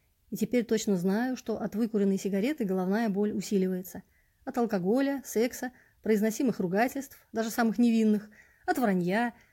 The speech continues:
даже от мыслей, которые считаются греховными. Это меня Лена просветила, не та, а верующая. От того, что выбрасываешь мусор на улице.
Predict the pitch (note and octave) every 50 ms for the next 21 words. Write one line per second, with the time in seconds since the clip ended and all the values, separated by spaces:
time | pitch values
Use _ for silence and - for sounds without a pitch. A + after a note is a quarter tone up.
0 | _ _ _ G3+ A3 G#3+ D4 C#4 G#3 G#3 G3+ G#3 A#3+ B3 - A#3 G3+ F#3 - G3+
1 | - G#3 G3+ G3 - - A#3 G#3 A3 F#3+ F#3 F3 - - F#3 G#3+ A3+ G#3 - G#3+
2 | F#3 F3+ F#3 F3 F3 E3+ - _ _ _ _ _ - G#3 - A#3 A3+ A3 A3 G#3+
3 | G#3 G#3 G#3 - _ - B3 B3 G#3+ F#3 F3+ E3+ - F3 - - G3+ - - G3
4 | F3+ F3 F3 F3+ F3+ A3 A#3 - A#3+ G3+ F3+ E3+ E3+ - _ _ G3+ F#3+ F#3 F3+
5 | F3+ F3 F#3 F3+ F3+ G3 G#3 A#3 G3+ F#3+ F3+ F3 - - G3 G3 - _ _ _
6 | _ _ _ _ _ _ _ _ _ - G3 - - D#4 G4 G4 - B3 A3+ G3+
7 | A3 C4+ D4 - A#3 F#3+ F#3 - - G3+ G3+ C4 B3+ - A#3+ A3+ A#3 A3+ A3+ A3+
8 | A3+ G#3+ G#3 - - G#3